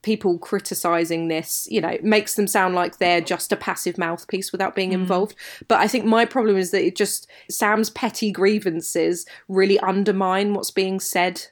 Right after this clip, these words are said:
Speaker 1: through Malcolm and Marie's characters, like, on behalf of,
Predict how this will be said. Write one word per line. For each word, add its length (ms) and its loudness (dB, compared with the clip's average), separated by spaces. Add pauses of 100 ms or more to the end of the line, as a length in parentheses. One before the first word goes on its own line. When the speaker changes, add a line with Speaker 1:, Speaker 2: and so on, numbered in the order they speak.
(160)
Speaker 1:
through 360 0
Malcolm 400 2
and 80 2
Marie's 340 2
characters, 720 -2
like, 220 -2
on 100 0
behalf 560 -4
of, 160 -4